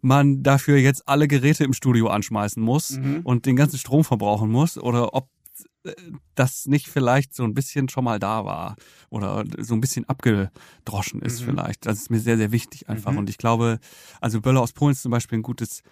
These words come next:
Speaker 1: Beispiel dafür, weil es mir auch mal wichtig war, jetzt nicht was irgendwie,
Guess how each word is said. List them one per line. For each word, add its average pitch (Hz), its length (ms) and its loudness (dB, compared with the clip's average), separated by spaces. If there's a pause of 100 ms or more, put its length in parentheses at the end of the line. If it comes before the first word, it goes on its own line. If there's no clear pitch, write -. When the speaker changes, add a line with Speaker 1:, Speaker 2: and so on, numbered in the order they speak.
(240)
Speaker 1:
Beispiel 120 380 0
dafür, 104 320 -4
weil 101 140 -4
es - 80 -14
mir 110 100 -2
auch - 120 -6
mal 107 120 -2
wichtig 123 220 -6
war, 107 100 -2
jetzt 101 220 -8
nicht 131 320 0 (260)
was - 340 -4 (380)
irgendwie, 113 800 0